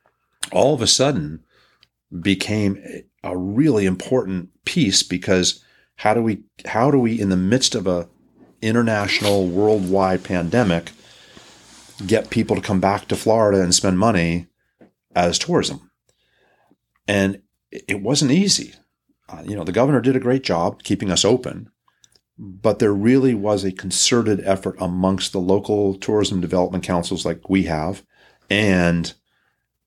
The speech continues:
um, Visit Florida. And we have done very well at partnering with them on bringing programs here. And, and, and you think of the direct impact of what that means. And so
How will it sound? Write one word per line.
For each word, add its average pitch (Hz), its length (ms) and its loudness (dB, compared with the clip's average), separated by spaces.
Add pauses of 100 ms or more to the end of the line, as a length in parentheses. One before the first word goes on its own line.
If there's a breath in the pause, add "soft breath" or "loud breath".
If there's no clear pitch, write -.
(160)
um, 85 640 -2 (220)
Visit 92 340 0
Florida. 107 400 0 (240)
And 90 140 -6
we 117 140 2
have 123 200 -2 (220)
done 92 340 0
very 110 320 2
well 90 240 0
at 82 140 -4
partnering 82 480 -2
with 82 120 -4
them 82 200 0
on 80 100 -2
bringing 87 320 -2
programs 82 540 -4
here. 82 360 -2 (1300 loud breath)
And, 101 160 0
and, 104 240 -2
and 104 200 0
you 98 80 2
think 147 280 0
of 104 100 -2
the 98 80 0
direct 104 480 0
impact 95 440 -4
of 90 100 -4
what 92 160 -4
that 85 200 -4
means. 73 480 -8
And 90 140 -4
so 101 500 2